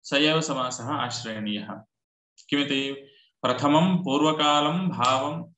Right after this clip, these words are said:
भावं वदति इति चेत् भाव इत्यस्य प्रथम इति, इत्यनेन सह साकाङ्क्षितत्वमस्ति इति कृत्वा तत्र समासः न स्यात्। अतः विस्पष्टपटुवत् समासः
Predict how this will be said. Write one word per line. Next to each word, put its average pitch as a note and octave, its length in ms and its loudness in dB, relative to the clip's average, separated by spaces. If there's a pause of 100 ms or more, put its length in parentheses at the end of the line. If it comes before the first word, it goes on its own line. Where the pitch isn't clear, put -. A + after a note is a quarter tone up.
(140)
भावं C3+ 600 -2
वदति B2 580 -6 (240)
इति C#3+ 180 -2
चेत् A2 560 -8 (500)
भाव D#3 640 4
इत्यस्य D3+ 760 -2 (340)
प्रथम D3 760 0 (280)
इति, D3 280 0
इत्यनेन C#3+ 800 -2
सह C#3 160 -2
साकाङ्क्षितत्वमस्ति C3+ 1200 -4
इति A#2+ 180 -10
कृत्वा A#2 680 0 (580)
तत्र D#3 220 -2
समासः C3+ 540 0
न B2+ 120 -4
स्यात्। G#2+ 460 -8 (320)
अतः C3 520 2
विस्पष्टपटुवत् C3+ 920 -4
समासः A#2 800 -4